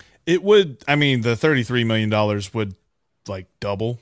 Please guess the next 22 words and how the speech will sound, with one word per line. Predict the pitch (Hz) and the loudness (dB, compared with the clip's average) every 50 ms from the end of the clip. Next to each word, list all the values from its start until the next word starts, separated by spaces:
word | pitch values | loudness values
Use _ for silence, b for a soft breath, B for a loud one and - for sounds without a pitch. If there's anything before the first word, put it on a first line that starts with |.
| _ _ _ | _ _ _
their | - 110 107 104 | -8 -6 -6 -4
record | 98 107 107 - - 110 95 | -4 -6 -6 -6 -6 -8 -8
signing | - - 127 101 101 107 110 113 113 110 | -8 -8 -8 -8 -6 -6 -4 -4 -6 -6
because | 104 101 - 113 110 95 104 | -8 -8 -8 -8 -6 -6 -4
Moose | 110 110 110 104 - - - - | -4 -4 -4 -2 -4 -6 -6 -6
and | - 110 104 98 95 92 - | -8 -8 -6 -6 -8 -10 -8
Castellanos | - - 113 104 - - 101 98 101 107 107 107 104 - | -6 -6 -6 -6 -6 -10 -12 -10 -10 -8 -8 -8 -8 -8
were | - 104 107 101 | -8 -8 -8 -8
the | 95 101 104 107 | -8 -8 -8 -6
record | 104 104 110 107 - 110 104 101 | -4 -4 -4 -4 -4 -4 -6 -4
signings. | - - 101 104 117 127 147 156 160 151 - - B B B B B | -6 -6 -6 -4 -4 -4 -2 -2 -2 -4 -6 -8 B B B B B
So | B - - 135 131 127 | B -2 0 2 2 2
that | 120 131 127 | 0 -2 -2
would | 123 117 101 | -4 -6 -4
double | 113 113 120 120 117 110 | -2 -2 0 0 0 0
their | 117 113 110 | 0 0 0
value. | 110 113 117 135 156 170 170 | 0 0 0 0 0 -2 -4
So | - 147 127 | -6 -8 -12
probably | - - - - 110 143 143 143 143 160 147 139 | -12 -10 -6 -4 -2 -2 -2 -2 -2 -4 -4 -4
not. | 127 123 139 160 - - 131 - | -4 -4 -4 -6 -8 -12 -8 -2
But | - 214 185 135 - - | 0 0 0 0 -2 -4
I, | 185 185 147 | -8 -8 -8